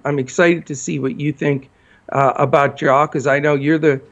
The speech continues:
you were one of the first guys that I know that were on the Ja bandwagon before he even played his first game. So I know he goes way back,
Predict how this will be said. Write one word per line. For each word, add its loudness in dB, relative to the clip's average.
you 2
were 6
one 2
of -2
the -4
first 0
guys 0
that -6
I -2
know -2
that -4
were -4
on 0
the -4
Ja 2
bandwagon -2
before -2
he -6
even -2
played 0
his -2
first -2
game. 0
So 2
I -4
know 4
he 0
goes 2
way 4
back, 0